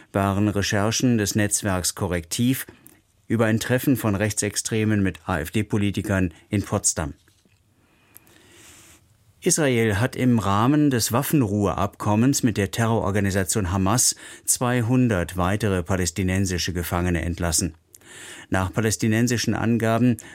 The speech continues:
wurden etwa einhundertdreißig Häftlinge nach Ramallah im Westjordanland gebracht. Rund siebzig weitere, die gemäß dem Abkommen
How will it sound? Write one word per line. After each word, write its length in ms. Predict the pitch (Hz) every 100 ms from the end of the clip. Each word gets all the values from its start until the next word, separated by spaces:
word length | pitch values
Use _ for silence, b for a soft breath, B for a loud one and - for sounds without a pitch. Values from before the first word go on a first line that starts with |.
| B
wurden 320 | - 107 104
etwa 300 | 98 98 101
einhundertdreißig 1040 | 60 104 104 98 85 85 92 110 - 117 -
Häftlinge 560 | 117 - - 120 123
nach 180 | 104 87
Ramallah 600 | 98 92 95 104 92 80 -
im 160 | 95
Westjordanland 800 | 92 87 - 101 101 92 85 78
gebracht. 540 | 92 82 80 - - - B B B B B
Rund 320 | 87 98 98
siebzig 520 | 113 127 - 117 -
weitere, 580 | 104 107 113 120 123 120
die 300 | 117 101 98
gemäß 320 | 98 98 107
dem 180 | - 95
Abkommen 540 | 98 104 - 107 104